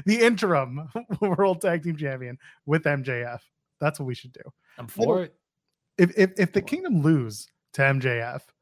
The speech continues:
Speaker 1: and it's a singles, you know, like, M J F solo, A, how does it happen? And B, does that just kinda define down the Kingdom who you just spent a few weeks trying to build up?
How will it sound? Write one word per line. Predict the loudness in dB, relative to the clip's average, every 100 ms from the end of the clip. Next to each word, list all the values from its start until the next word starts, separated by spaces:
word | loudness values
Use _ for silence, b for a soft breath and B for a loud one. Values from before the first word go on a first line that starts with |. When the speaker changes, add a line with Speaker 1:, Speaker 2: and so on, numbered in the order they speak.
| _ _ _ _ 0
Speaker 1:
and | 2
it's | 2
a | -2
singles, | 0 2 4 2 0 -4 -4
you | -2
know, | -2 -4
like, | -4 -2
M | 0 2
J | 2
F | 0 -8 -12
solo, | -4 2 2 2 -6 -14 -20 _ _ _ _ _ _ _ _ _
A, | 2 4
how | 4 2
does | 0
it | -2
happen? | -2 -2 -4
And | -4
B, | -4 -4 -8 _ _ _
does | -10 -8
that | -10 -10
just | -14 -6
kinda | -6 -4
define | -6 -4 -4
down | -2 -2
the | -4
Kingdom | -4 -4 -2
who | -2
you | -4
just | -6 -4
spent | -4 -4
a |
few | -4 -2
weeks | -2 -4
trying | -4 -2
to | -2
build | -4 -4
up? | -6